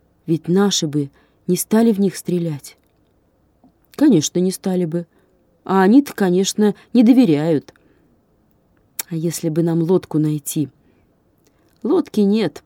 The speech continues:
а была бы, все равно не дадут поплыть, потопят. На третий день она не сразу поняла, где дети.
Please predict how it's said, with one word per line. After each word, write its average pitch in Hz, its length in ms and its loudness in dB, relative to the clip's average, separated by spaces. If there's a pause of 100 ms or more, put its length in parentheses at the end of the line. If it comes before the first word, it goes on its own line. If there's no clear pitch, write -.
а 185 120 -2
была 247 320 2
бы, 160 140 2
все - 180 -4
равно 254 360 2
не 233 140 4
дадут 202 460 0
поплыть, 147 480 -2
потопят. - 680 -4 (3250)
На 175 120 0
третий 254 360 2
день 247 260 4
она 220 140 4
не 226 80 2
сразу 220 340 0
поняла, 220 420 0
где 175 300 0
дети. 156 460 -4